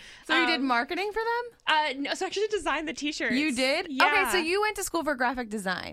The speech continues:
Speaker 2: I did,
Speaker 1: I'm
Speaker 2: yeah.
Speaker 1: going all out of order right now, and
Speaker 2: No,
Speaker 1: I'm very,
Speaker 2: you,
Speaker 1: I
Speaker 2: you're good.
Speaker 1: apologize, <laughs> whoever's
Speaker 2: <laughs>
Speaker 1: listening.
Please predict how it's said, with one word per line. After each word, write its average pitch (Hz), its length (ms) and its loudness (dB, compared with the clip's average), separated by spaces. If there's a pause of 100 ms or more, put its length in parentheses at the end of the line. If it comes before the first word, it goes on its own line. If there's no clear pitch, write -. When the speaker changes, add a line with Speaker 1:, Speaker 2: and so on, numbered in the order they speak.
Speaker 2:
I 233 100 4
did, 208 320 -2
Speaker 1:
I'm 294 140 4
Speaker 2:
yeah. 330 100 4
Speaker 1:
going 339 260 4
all 247 240 6
out 214 140 4
of 202 100 0
order 180 280 0
right 139 180 -2
now, 135 160 -2
and 165 80 0
Speaker 2:
No, 175 80 4
Speaker 1:
I'm 185 140 0
very, 247 180 4
Speaker 2:
you, 285 80 -6
Speaker 1:
I 240 160 6
Speaker 2:
you're 240 80 4
good. 254 80 -2
Speaker 1:
apologize, 233 760 2
<laughs> 254 100 0
whoever's 254 520 2
Speaker 2:
<laughs> - 0 -
Speaker 1:
listening. - 460 0